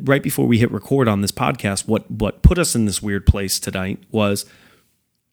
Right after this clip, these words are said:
um, you said, "I feel like there's a love-hate relationship going on." And I said, "Yeah, it's all love from me and all hate from you."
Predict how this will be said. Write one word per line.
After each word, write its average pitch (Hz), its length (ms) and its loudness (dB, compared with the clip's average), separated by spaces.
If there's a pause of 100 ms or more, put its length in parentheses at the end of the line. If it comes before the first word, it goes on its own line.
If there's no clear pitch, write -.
(220)
um, 92 440 -4
you 135 160 -2
said, 143 160 0
"I 202 140 0
feel 262 180 0
like 151 140 0
there's 123 180 2
a 117 60 0
love-hate 107 520 0
relationship 123 460 0
going 95 220 0
on." 85 60 -4
And 92 120 -2
I 107 60 2
said, 123 220 -2
"Yeah, 160 280 6 (340)
it's 156 260 4
all 175 300 8
love 165 280 6
from 156 240 4
me 117 400 4
and 120 160 -2
all 127 220 6
hate 110 260 0
from 120 180 -2
you." 165 220 6